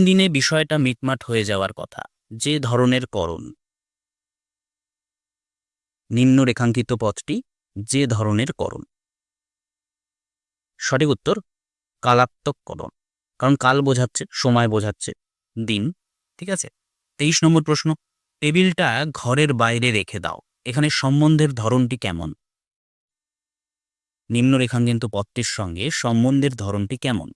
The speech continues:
সঠিক উত্তর অপাদান সম্বন্ধ। কেন? ঘর থেকে বাইরে রেখে দেওয়ার কথা বলা হচ্ছে,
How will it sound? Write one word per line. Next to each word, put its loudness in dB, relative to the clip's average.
সঠিক 0
উত্তর 0
অপাদান 4
সম্বন্ধ। -2
কেন? 2
ঘর 0
থেকে 0
বাইরে 4
রেখে 0
দেওয়ার 2
কথা -6
বলা -6
হচ্ছে, -14